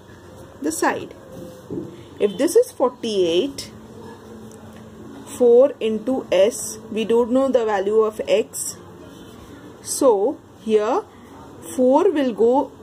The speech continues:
this side. So if this is in multiplication, it will go here in division. So S is equal to forty-eight divided by four. Now we will do the division.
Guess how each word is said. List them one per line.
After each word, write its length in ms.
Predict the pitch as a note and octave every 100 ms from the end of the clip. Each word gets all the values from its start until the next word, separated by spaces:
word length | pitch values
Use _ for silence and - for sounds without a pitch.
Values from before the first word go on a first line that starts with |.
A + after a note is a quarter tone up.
| -
this 240 | F#3+ G3+ G3+
side. 460 | - B3 D4 G#4+ - - - - - - - - -
So 480 | - - G#3+ G#3+ F4 - -
if 240 | G#3 F3
this 180 | A3 D4+
is 140 | F4+
in 140 | F4 D#4
multiplication, 800 | A#3 A3 C4+ A#3 A3 A3 - C#4+
it 140 | B3
will 140 | A3
go 220 | G3 G3 G3
here 500 | F3 G3 G#3 C4+ -
in 320 | - B3+ G4 A#3
division. 600 | F#3+ G3+ F#3 A3+ E3+ C3 - - -
So 200 | - G3 F#3
S 280 | - A3 -
is 160 | A#3+ G#3
equal 400 | F#3+ - F#3+ F#3
to 280 | C#4 G4+ - - - -
forty-eight 880 | G3+ G3 - G#3 A#2 G#3+ D#4+ - - -
divided 600 | G3 F#3+ F3+ F3 E3 G3 F#3+
by 160 | D4+
four. 440 | F4+ - F4+ G3 - - - - - - - - - - - - - - - -
Now 320 | G#3 G#3+ G4 - - - - -
we 120 | G3+
will 180 | G#3 G3
do 160 | G#3
the 120 | A3
division. 580 | F#4 A#3+ B3 - D#3 A#2+